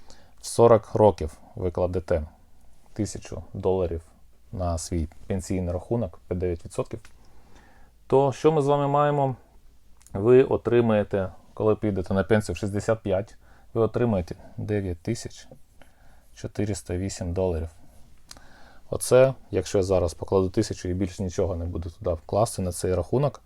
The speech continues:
то буде дев'ять тисяч чотириста вісім. Не дуже так, е, вражаюче. Але якщо би я поклав ці гроші,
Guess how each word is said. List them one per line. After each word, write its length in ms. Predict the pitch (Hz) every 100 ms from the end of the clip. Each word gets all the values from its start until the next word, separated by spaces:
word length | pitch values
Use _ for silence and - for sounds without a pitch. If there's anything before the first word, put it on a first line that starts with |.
| - - - -
то 100 | 104
буде 180 | 101 98
дев'ять 460 | 101 98 117 - -
тисяч 320 | 101 101 -
чотириста 520 | - - - 92 -
вісім. 300 | 95 90 - 98
Не 60 |
дуже 300 | 95 95 90
так, 320 | 95 107 - - - - - - - - - - - - -
е, 40 | 98
вражаюче. 1080 | 98 95 98 101 107 104 107 95 85 - - - - -
Але 380 | - 95 104 87 - -
якщо 460 | 92 90 - 135
би 380 | 147 104 117 135 -
я 160 | 98 92
поклав 440 | 90 - 92 110
ці 180 | - 127
гроші, 440 | 127 101 - 120